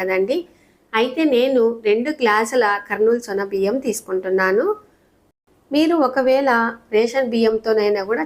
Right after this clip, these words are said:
చక్కగా వడియాలు పెట్టుకోవచ్చండి. కాబట్టి ఆ ప్లేస్లో రెండు గ్లాసుల రేషన్ బియ్యం అయినా తీసుకోవచ్చు. ఇంకా ఆ తర్వాత హాఫ్ గ్లాస్ వచ్చేసి సగ్గు బియ్యం తీసుకున్నాను. సగ్గు బియ్యం కూడా కొంచెం లావుగా ఉండేటివి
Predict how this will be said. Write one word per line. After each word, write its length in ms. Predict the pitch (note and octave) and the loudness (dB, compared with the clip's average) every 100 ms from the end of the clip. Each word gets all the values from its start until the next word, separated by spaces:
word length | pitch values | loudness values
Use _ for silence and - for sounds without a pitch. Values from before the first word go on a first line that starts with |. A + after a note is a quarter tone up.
| - | -8
చక్కగా 360 | - G3+ A3+ A#3+ | -12 -8 -2 -2
వడియాలు 360 | F#3+ F#3+ G3 G3+ | 0 -2 -2 -6
పెట్టుకోవచ్చండి. 760 | F#3 - F#3 F#3 F#3 F#3 G#3 F4 - _ _ _ - | -16 -6 -4 -4 -6 -4 -2 -2 -6 _ _ _ -2
కాబట్టి 360 | G#3+ G#3 G#3+ E4+ G#4+ - | 0 0 -2 -4 -2 0
ఆ 20 | G#3+ A3 | 0 2
ప్లేస్లో 420 | A3+ A#3 A#3 G#3+ G#3 A3 | 0 0 0 2 2 2
రెండు 220 | G3+ G3+ G3 | 0 0 0
గ్లాసుల 340 | F#3+ G3 C4+ A#3 | -2 -2 -2 -2
రేషన్ 280 | F#3 G3+ G3+ | -2 -2 -2
బియ్యం 240 | G3 F#3+ F#3 | 0 -2 0
అయినా 180 | F#3 A3 A#3+ | 0 -2 -4
తీసుకోవచ్చు. 640 | G3 - F3+ F3+ F3 D#4 A4 - _ _ _ _ | -8 -6 -4 -4 -4 -4 -4 -4 _ _ _ _
ఇంకా 260 | - D4 C4+ A3+ | -2 0 2 0
ఆ 40 | A#3+ | 0
తర్వాత 400 | A#3 G#3 G#3 A3 D#4+ - - | 0 2 0 0 -2 -2 0
హాఫ్ 240 | G#3+ G#3+ G#3 | 0 0 0
గ్లాస్ 260 | G3+ A3 A3+ | 0 0 -2
వచ్చేసి 420 | G#3 - F#3+ D4+ E4+ | -8 -6 -6 -4 -4
సగ్గు 260 | G3+ F#3+ G3 | -4 -6 -2
బియ్యం 240 | G3 G3+ G#3 | 0 0 -2
తీసుకున్నాను. 640 | F#3+ - F3+ F#3 F#3 G3+ F4 G4+ _ _ _ B3+ | -10 -12 -6 -2 0 0 -2 -4 _ _ _ -4
సగ్గు 240 | A#3+ C#4+ D4 | -2 0 2
బియ్యం 260 | D4 C#4+ C#4 | 2 0 0
కూడా 180 | C4+ A#3+ A#3+ | 0 2 0
కొంచెం 320 | A3 G#3 A#3 A#3+ G3+ | 0 -2 -2 0 2
లావుగా 340 | F#3+ G3 A3+ A3 | 2 0 0 2
ఉండేటివి 400 | G3+ G3 G3+ C#4+ | 0 -2 -4 -10